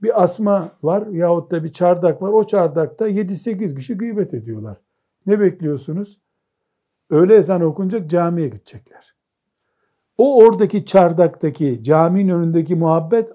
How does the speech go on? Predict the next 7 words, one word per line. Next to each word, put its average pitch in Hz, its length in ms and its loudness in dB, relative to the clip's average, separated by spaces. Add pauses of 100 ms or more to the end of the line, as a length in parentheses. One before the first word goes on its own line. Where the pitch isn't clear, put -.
ağ 151 340 6
işte. - 300 -16
Şeytan 156 400 -2
oraya 170 240 0
bir 208 100 0
ağ 190 280 4
kurmuş. 147 500 -6